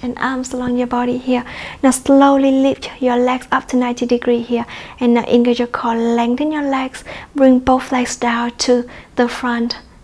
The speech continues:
And then come back. So make sure you engage your core, listen to your body, and again,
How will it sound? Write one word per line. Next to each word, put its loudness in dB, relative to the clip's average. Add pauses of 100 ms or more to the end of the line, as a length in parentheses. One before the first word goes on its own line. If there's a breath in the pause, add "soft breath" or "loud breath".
(920)
And -4
then -2
come -4
back. -8 (360 loud breath)
So 2
make 4
sure 2
you 2
engage 2
your -2
core, 0
listen -2
to -4
your 0
body, -4
and -2
again, -4